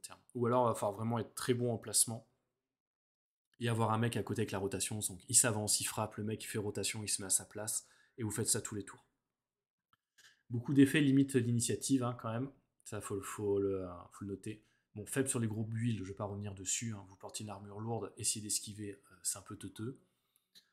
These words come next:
Et, euh, les combats longs seront très dangereux pour la raison que je vous ai dit. Quand vous avez plus d'esquive, donc vous avez perdu vo-, l'équivalent de votre bouclier, et que les mecs en face, ils frappent toujours, ils frapperont peut-être après vous. Mais si vous n'arrivez pas à en sécher un et que vous êtes au contact, il y en a deux, trois,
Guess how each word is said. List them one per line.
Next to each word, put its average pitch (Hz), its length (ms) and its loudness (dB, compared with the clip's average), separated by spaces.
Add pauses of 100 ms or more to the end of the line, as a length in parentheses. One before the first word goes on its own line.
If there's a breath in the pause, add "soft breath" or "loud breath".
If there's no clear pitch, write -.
(380 soft breath)
Et, 113 140 2
euh, 110 180 2
les 110 100 0
combats 110 220 0
longs 117 160 -2
seront - 220 -8
très - 180 -4
dangereux 107 360 -2
pour 107 120 -6
la 98 60 -2
raison 104 180 -2
que 104 80 -4
je 104 40 -6
vous 104 100 -2
ai 98 40 -2
dit. 90 220 -6 (380)
Quand 101 100 -10
vous 101 140 -8
avez 101 100 2
plus 127 160 -6
d'esquive, 120 480 0
donc 101 140 -8
vous 95 160 -6
avez 98 180 0
perdu 110 520 -4
vo-, 101 140 -6
l'équivalent 101 400 -8
de 98 40 -12
votre 101 160 -10
bouclier, 113 540 -6 (420 soft breath)
et 95 80 -10
que - 60 -10
les 107 60 -4
mecs 107 180 -2
en 107 80 -6
face, - 240 -2
ils 113 40 -8
frappent - 200 -16
toujours, 120 560 0
ils - 60 -12
frapperont 113 320 -2
peut-être - 280 -4 (440)
après 127 320 6
vous. 131 280 0 (600 soft breath)
Mais 107 60 -8
si - 100 0
vous 113 100 2
n'arrivez 104 240 0
pas 120 120 0
à - 20 4
en 120 60 2
sécher 123 360 4
un 123 120 2
et 117 80 0
que - 120 -8
vous 101 160 -6
êtes 101 120 -4
au 107 40 -6
contact, 110 400 -6
il 104 60 -12
y 92 40 -16
en - 20 -18
a 90 80 -20
deux, 95 140 -10
trois, 95 560 -8